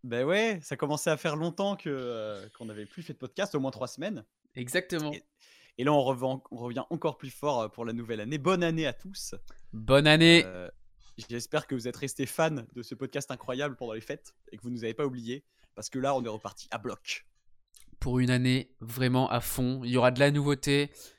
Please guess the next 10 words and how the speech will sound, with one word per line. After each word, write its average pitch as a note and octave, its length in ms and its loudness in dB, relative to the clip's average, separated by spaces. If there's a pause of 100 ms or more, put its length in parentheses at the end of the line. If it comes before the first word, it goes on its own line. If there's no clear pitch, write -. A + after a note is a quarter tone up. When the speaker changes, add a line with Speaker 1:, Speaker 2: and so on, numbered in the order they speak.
(160)
Speaker 2:
il B2+ 60 -4
y - 20 2
aura B2+ 180 6
des B2 180 0
invités C3+ 380 0
de B2 80 0
qualité. D#3 680 0 (180)
Je - 220 -8
pense D3+ 240 -2
que B2+ 280 2